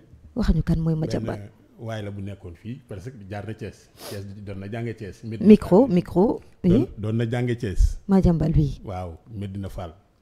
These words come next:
Speaker 1: Ah, Madiambal Thiès waa la?
Speaker 2: Waaye jànge na Thiès, xam nañ ko bu baax.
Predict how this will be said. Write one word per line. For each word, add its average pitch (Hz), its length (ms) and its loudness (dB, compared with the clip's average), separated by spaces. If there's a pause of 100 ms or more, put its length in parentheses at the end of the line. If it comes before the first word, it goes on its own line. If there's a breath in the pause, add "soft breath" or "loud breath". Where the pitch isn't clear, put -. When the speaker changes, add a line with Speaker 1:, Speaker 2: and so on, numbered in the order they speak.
(160)
Speaker 1:
Ah, 214 100 6
Madiambal 302 460 4
Thiès 320 240 2
waa 233 160 2
la? 202 80 4
Speaker 2:
Waaye 85 180 -2 (580)
jànge 92 300 -12
na 90 80 -10
Thiès, 98 160 -10
xam - 160 -12
nañ 98 140 -8
ko 98 100 -12
bu 87 80 -12
baax. 98 240 -8